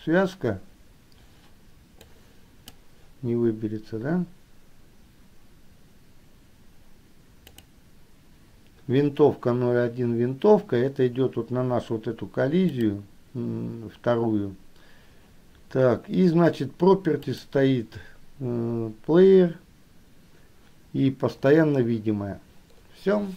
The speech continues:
как бы вот такая вот штукенция. Опять же, файл будет для скачивания в В К.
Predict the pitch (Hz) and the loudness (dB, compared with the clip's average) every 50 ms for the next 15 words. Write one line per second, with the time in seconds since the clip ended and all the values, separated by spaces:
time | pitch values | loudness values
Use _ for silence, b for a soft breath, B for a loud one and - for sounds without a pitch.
0 | - - 165 156 151 151 151 143 135 127 - 120 107 - - 139 143 143 131 123 | -4 0 2 2 2 0 -2 -4 -6 -4 -4 -8 -8 -6 -4 -4 -2 -2 -2 -4
1 | 123 - - - b b b b b b b b b b b b - - - - | -6 -8 -14 -20 b b b b b b b b b b b b -20 -20 -18 -10
2 | - 147 139 139 - 139 135 123 110 107 - 117 113 117 117 165 160 156 131 127 | -8 -6 -6 -6 -4 -2 -2 -2 -2 -2 -2 0 0 0 0 2 2 2 2 0
3 | 120 - - - 160 143 135 123 117 113 113 120 127 127 120 113 104 104 107 127 | -4 -4 0 2 4 4 4 4 2 -2 -4 -4 -2 0 0 -2 -2 -2 -4 -2
4 | 127 127 - - 139 120 - - 120 113 117 120 113 107 110 117 117 - - 190 | -2 -2 -2 -2 -2 -2 -2 -6 -8 -6 -4 -4 -4 -4 -4 -6 -6 -4 -2 0
5 | 190 196 196 180 | 0 0 -2 -4